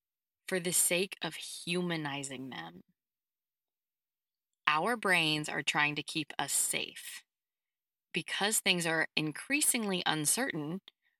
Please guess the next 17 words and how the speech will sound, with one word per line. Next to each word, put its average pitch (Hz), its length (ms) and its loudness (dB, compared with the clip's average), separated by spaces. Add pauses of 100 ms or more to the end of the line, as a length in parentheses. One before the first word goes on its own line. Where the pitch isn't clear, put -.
(160)
our 254 160 -2
brains 247 320 2
are 233 100 0
working 196 380 0
hard. 220 540 0 (920)
And 165 180 2
one 190 220 2
way 190 180 6
our 180 100 6
brain 160 320 2
keeps - 360 -2
us 254 100 -4
safe 143 560 -2
is - 160 2
to - 140 -4
keep - 340 -6
us 156 240 2